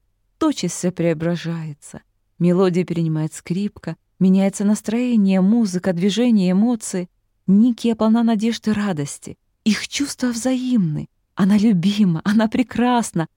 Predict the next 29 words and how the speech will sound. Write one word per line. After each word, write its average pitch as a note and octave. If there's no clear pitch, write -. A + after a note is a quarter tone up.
Салор G#3+
ее A3+
не A3+
забыл, A#3
он A3
заботится A#3+
о G3+
ней. G3
Все B3+
испытания C4
и A3+
жизненные A#3+
обстоятельства A#3+
преодолимы, B3+
временны. G#3
Она A3+
дорога D4
ему. F3+
Ликование F3+
переполняет F#3
сердце G#3
Ники, G#3+
и B3+
Полина C#4
вместе G#3+
с -
ней C4
искренне A#3+
торжествует, G3+